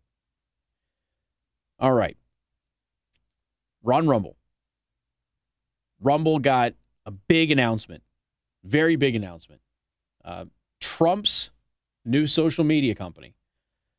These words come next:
has got a distribution agreement with Rumble. Rumble's now going public, and I think that that is a good move. I get that there are some people concerned with that, but it's a good move for Rumble. If they're gonna compete with YouTube, this is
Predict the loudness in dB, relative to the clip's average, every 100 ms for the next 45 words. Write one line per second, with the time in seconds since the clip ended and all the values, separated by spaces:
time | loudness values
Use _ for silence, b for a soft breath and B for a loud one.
0 | _ _ _ _ _ -4 0 0 0 0
1 | -2 -2 -4 0 0 0 0 0 -2 -4
2 | 0 0 -2 -4 -4 0 -2 -2 -6 -4
3 | -2 -2 0 -2 0 -4 -6 _ -4 -2
4 | -2 -4 _ _ _ _ _ _ _ _
5 | _ _ -4 -2 -2 -2 -2 -2 0 0
6 | 0 -4 -2 -2 0 0 2 2 -2 -2
7 | -2 0 -2 -2 -2 0 0 -2 -2 -4
8 | -2 -4 -2 0 0 0 -2 0 0 0
9 | -4 -6 -8 -2 0 2 0 0 0 0
10 | 0 -2 0 0 0 -2 -4 -2 -2 -2
11 | -2 -2 0 -2 0 -6 -6 -8